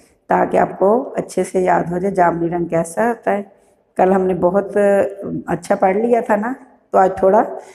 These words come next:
पढ़ाई से हट के हम काम करेंगे और इस पे एक activity करेंगे। आप लोगों को teacher बताएगी इस page को आपने कैसे donate करना है, ठीक है, मम्मा के साथ। ओके, चलें,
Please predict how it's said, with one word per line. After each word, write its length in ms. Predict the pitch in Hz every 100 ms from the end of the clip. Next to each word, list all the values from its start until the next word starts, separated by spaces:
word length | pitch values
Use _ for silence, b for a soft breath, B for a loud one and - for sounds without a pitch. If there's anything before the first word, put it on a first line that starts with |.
| B B
पढ़ाई 300 | 202 202 185
से 160 | 180 202
हट 240 | 208 -
के 80 | 190
हम 180 | 196 185
काम 300 | 165 156 160
करेंगे 600 | 196 254 302 262 - - - _ _
और 160 | 185 185
इस 100 | 180
पे 180 | 185 190
एक 120 | 190
activity 460 | 185 - 175 165 180
करेंगे। 320 | 165 160 170
आप 140 | 170 175
लोगों 200 | 165 175
को 80 | 180
teacher 260 | 175 175
बताएगी 540 | 170 175 170 170 202 247 b b b b
इस 120 | 190
page 260 | 190 190 190
को 180 | 196 247
आपने 320 | 190 175 180
कैसे 300 | 175 175 175
donate 360 | 175 170 170
करना 320 | - 175 170 165
है, 180 | 160
ठीक 240 | 165 185 180
है, 60 |
मम्मा 220 | 247 208 262
के 140 | 190
साथ। 220 | - 165 165 - - _ _ _
ओके, 320 | 180 160 226 - - B B B -
चलें, 520 | 190 165 165 -